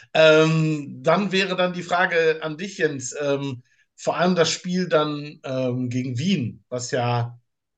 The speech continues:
auch, mm, ich sag jetzt mal, nicht ganz so eindeutig dann am Ende ausgegangen ist.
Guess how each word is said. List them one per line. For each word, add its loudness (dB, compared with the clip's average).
auch, -2
mm, -6
ich -10
sag -2
jetzt 0
mal, 4
nicht -2
ganz 4
so 0
eindeutig 2
dann -2
am -6
Ende -2
ausgegangen -4
ist. -8